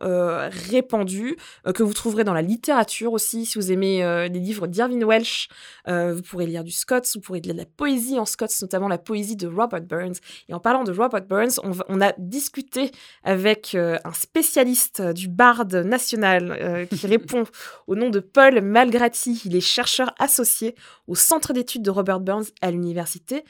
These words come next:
de Glasgow. On vous recommande de le suivre sur Twitter, donc at Paul Malgrati. Euh, il partage ses poèmes en scots, euh, et aussi, euh, parfois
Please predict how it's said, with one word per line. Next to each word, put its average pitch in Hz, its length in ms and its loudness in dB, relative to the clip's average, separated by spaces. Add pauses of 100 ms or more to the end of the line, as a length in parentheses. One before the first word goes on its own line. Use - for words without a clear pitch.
(280)
de 180 120 -2
Glasgow. 247 720 2
On 208 100 0
vous 202 120 0
recommande 339 380 4
de 330 60 2
le 285 40 0
suivre 311 240 0
sur 262 140 -2
Twitter, 240 480 0
donc 180 300 -8
at 294 120 4 (120)
Paul 247 160 0
Malgrati. 185 540 -4 (400)
Euh, 185 160 2
il 202 120 -2
partage 311 340 2
ses 285 100 0
poèmes 220 320 6
en 170 80 -4
scots, - 500 -2
euh, 170 180 -4
et 180 120 -4
aussi, 262 480 -4
euh, 175 120 -4
parfois 175 480 -6